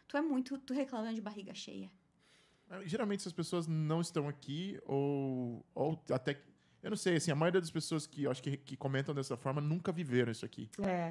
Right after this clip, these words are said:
Speaker 2: Porque, cara, a gente tá aqui há muitos anos e a vida fica normal, velho. A fi-, a vida fica igual em qualquer lugar.
Speaker 1: Exato.
Speaker 2: Entendeu? Tem os momentos bons e momentos horríveis, entendeu? Você fica
Speaker 3: Mas
Speaker 2: longe de todo mundo.
Speaker 3: esse lance também de, de mudar,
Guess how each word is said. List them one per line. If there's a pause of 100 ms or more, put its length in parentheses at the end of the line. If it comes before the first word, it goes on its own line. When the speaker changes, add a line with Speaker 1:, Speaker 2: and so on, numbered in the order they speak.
Speaker 2:
Porque,
cara,
a
gente
tá
aqui
há
muitos
anos (480)
e
a
vida
fica
normal,
velho. (140)
A
fi-,
a
vida
fica
igual
em
qualquer
lugar.
Speaker 1:
Exato.
Speaker 2:
Entendeu? (140)
Tem
os
momentos
bons
e
momentos
horríveis,
entendeu?
Você
fica
Speaker 3:
Mas
Speaker 2:
longe
de
todo
mundo.
Speaker 3:
esse
lance
também
de,
de
mudar,